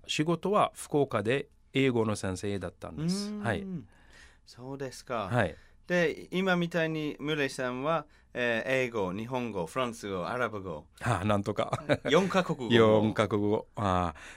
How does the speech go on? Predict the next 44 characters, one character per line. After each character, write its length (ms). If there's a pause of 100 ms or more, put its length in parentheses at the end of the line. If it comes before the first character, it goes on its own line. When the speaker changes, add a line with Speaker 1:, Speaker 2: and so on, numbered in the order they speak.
Speaker 1:
で 80
も 180
日 100
本 200
語 320
ま 140
だ 100
ま 140
だ。 180 (360)
Speaker 2:
あ。 100
Speaker 1:
こ 100
れ 80
か 160
ら 100
ま 120
あ、 160 (180)
頑 160
張 80
っ 40
て 60
い 40
ま 100
す 100
ね。 60
Speaker 2:
そ 60
ん 20
な 80
こ 140
と 100
は 80
な 200
い 20
で 80
し 100
ょ 60
う。 20
Speaker 1:
は 320
い。 60
は 60
い。 220 (300)
Speaker 2:
<laughs> 340
で、 100
そ 140
の、 520